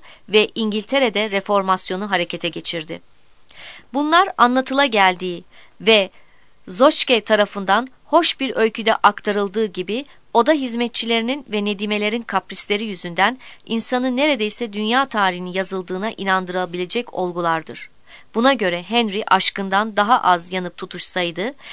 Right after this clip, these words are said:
ve Anna daha az cilveli olsaydı bugün İngiltere hala Katolik olacaktı. Aslında bunun temelleri ve kilisedeki bölünmenin nedenleri bu aşk macerasından çok daha derinde yatmaktaydı.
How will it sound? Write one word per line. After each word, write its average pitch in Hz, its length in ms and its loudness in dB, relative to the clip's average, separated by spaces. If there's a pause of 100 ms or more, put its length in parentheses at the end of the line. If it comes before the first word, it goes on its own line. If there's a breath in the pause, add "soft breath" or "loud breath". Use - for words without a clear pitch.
(180 loud breath)
ve 208 260 2
Anna 226 380 4
daha 202 240 4
az 196 280 2
cilveli 180 380 -6
olsaydı 180 600 -2 (320 loud breath)
bugün 220 340 -2
İngiltere 214 640 -2 (120)
hala 220 380 4
Katolik 185 460 -8
olacaktı. 160 540 -8 (840 loud breath)
Aslında 330 540 6
bunun 285 220 -2
temelleri 190 680 -2 (360 soft breath)
ve 226 100 6
kilisedeki 220 720 -2
bölünmenin 202 500 -2
nedenleri 175 600 -4 (320 loud breath)
bu 247 200 0
aşk - 320 2
macerasından 214 840 2
çok 285 280 -6
daha 214 240 0
derinde 190 320 -2
yatmaktaydı. 165 840 -2